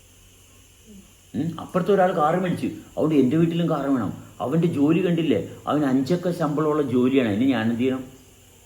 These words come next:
ഏ, അവന് അഞ്ചക്ക ശമ്പളമാ. ഏ, എന്ത് ശമ്പളം ഉണ്ടായിക്കട്ടെ, അവൻ കോട്ടും സൂട്ടും ഇട്ടുകൊണ്ട് നടക്കുന്നുണ്ട്, ഒരു കാര്യമില്ല. അതൊന്നിൻ്റെയും പുറകെ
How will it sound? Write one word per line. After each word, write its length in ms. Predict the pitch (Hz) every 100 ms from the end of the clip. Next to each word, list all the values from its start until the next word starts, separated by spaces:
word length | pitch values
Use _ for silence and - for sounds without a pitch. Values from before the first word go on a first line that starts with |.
| - - -
ഏ, 80 | 143 - - -
അവന് 220 | 104 180
അഞ്ചക്ക 440 | 202 180 208 214 220
ശമ്പളമാ. 420 | 208 196 208 220 156 - - - -
ഏ, 80 | 240 - - - - 135
എന്ത് 300 | 147 175 208 254
ശമ്പളം 320 | 226 202 208
ഉണ്ടായിക്കട്ടെ, 460 | 180 156 131 123 127 120 - -
അവൻ 220 | 107 139 190
കോട്ടും 360 | 165 151 185 175
സൂട്ടും 240 | 170 165 156
ഇട്ടുകൊണ്ട് 260 | 147 147 135
നടക്കുന്നുണ്ട്, 480 | 120 131 117 95 82 - - -
ഒരു 180 | 160 220
കാര്യമില്ല. 400 | 208 147 127 82 - - - - - - - - -
അതൊന്നിൻ്റെയും 720 | - 143 220 220 226 214 220 214
പുറകെ 320 | 190 190